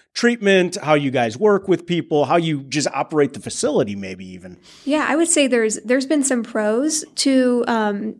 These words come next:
Speaker 2: the changes that covid has brought to the nation and to the state, including things like telehealth and the access to that. So being able to provide services to individuals who can't get into the clinic, that has been a game changer for people in access. Um, I think another, I mean, I hate to say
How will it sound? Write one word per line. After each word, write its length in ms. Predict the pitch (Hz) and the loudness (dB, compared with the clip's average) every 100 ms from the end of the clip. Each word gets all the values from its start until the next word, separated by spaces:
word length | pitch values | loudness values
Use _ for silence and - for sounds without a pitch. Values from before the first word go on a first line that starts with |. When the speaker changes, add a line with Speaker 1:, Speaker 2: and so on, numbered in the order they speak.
| - | -16
Speaker 2:
the 180 | 208 233 | -2 0
changes 400 | - 240 233 226 | 2 0 0 -2
that 140 | 226 | -2
covid 260 | - 220 220 | -2 -2 0
has 140 | 214 | -2
brought 280 | 208 202 - | 0 -2 -2
to 320 | - 214 202 | -4 -2 -2
the 120 | 196 196 | -2 -4
nation 400 | 202 202 233 208 | -2 -2 -2 -2
and 100 | 208 | -2
to 80 | 202 | -2
the 100 | 202 | -2
state, 260 | - 214 | 2 2
including 380 | 233 226 233 220 | 2 0 -2 0
things 200 | 220 220 | 0 0
like 140 | 208 | -2
telehealth 560 | - 202 220 262 277 277 | -2 -4 -2 0 -2 -2
and 220 | - 214 | -2 0
the 120 | 202 | 0
access 460 | - 208 - 247 - | 0 -2 -2 -2 -2
to 80 | 240 | -2
that. 280 | 233 247 - | 0 0 0
So 180 | 226 | -2
being 180 | 202 214 | -2 -2
able 180 | 208 208 | -2 -2
to 80 | 226 | -6
provide 540 | 208 196 202 208 208 - - - | -4 0 2 2 -2 -8 -18 -4
services 520 | - 220 220 226 208 | 0 2 2 2 0
to 80 | 233 | 0
individuals 580 | 202 240 202 226 226 | 0 0 0 -2 -2
who 80 | 226 | -4
can't 300 | 214 220 208 | -4 -6 -4
get 120 | 220 | -4
into 260 | 208 208 214 | -4 -4 -4
the 100 | 208 | -8
clinic, 400 | - 196 196 262 | -6 -4 -4 -4
that 160 | 240 220 | -2 -2
has 100 | 240 | -2
been 140 | 226 | -2
a 40 | 202 | -2
game 240 | 190 190 | -2 -4
changer 540 | 196 233 240 269 269 | -4 -6 -2 -4 -4
for 160 | 262 254 | -4 -6
people 360 | 262 254 262 254 | -4 -6 -4 -6
in 100 | 254 | -6
access. 500 | 254 - 277 285 - - - - _ - | -6 -4 -2 -2 -6 -10 -20 -20 _ -2
Um, 320 | 240 220 214 | 0 0 0
I 80 | 233 | 0
think 200 | 254 254 | 2 0
another, 680 | 233 214 214 226 214 208 - | 0 -2 -2 0 0 -2 -2
I 40 | |
mean, 180 | 214 202 | -4 -6
I 20 | |
hate 160 | 226 208 | -6 -8
to 60 | 233 | -6
say 300 | - - | -6 -6